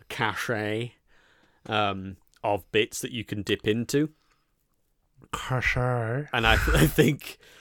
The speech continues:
Speaker 1: there's, um, there's something quite nice, and I've done this before, where you sort of just go, "You know what? Fuck it.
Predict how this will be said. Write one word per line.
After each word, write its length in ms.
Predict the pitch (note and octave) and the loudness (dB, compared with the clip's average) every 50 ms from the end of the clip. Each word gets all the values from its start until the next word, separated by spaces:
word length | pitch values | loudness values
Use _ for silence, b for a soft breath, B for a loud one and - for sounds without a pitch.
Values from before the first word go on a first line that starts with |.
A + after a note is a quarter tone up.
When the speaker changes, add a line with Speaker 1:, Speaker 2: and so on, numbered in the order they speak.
| B B B B B B | B B B B B B
Speaker 1:
there's, 260 | - B2+ B2+ A2+ - | 0 2 2 2 2
um, 280 | C3+ C3 B2 A2+ G#2+ G2 - - - - | 2 2 2 2 2 0 -4 -8 -4 -2
there's 140 | C3+ B2+ | -2 0
something 280 | - F#3+ F3 E3 F#3+ D#3+ | 2 0 2 0 0 2
quite 220 | - E3+ E3 C#3+ | 4 4 4 6
nice, 280 | B2+ B2+ C3 D3 D3 - | 6 6 6 6 6 4
and 80 | D#3+ D3 | 2 2
I've 80 | C3+ | 2
done 160 | - D3 C3 | 2 2 2
this 140 | A#2 A#2 - | 2 0 -2
before, 340 | - C3+ A#2+ - - B2+ A#2+ | -4 -8 -6 0 2 2 4
where 100 | A#2 A2 | 4 2
you 140 | G#2+ G#2 G2+ | 2 0 -2
sort 180 | - - A2 | -2 -4 -4
of 80 | G2+ G2+ | -4 -4
just 180 | - A2 - - | -6 -6 -4 -2
go, 180 | - G2+ F#2+ - | -2 -4 -2 0
"You 100 | - C3 | 4 4
know 120 | D3+ D#3+ | 6 6
what? 220 | B2 G#2 G#2 - - | 6 4 2 -2 -4
Fuck 260 | - - B2+ - - | -2 -2 -2 -2 -2
it. 160 | G2+ - - | -8 -8 -10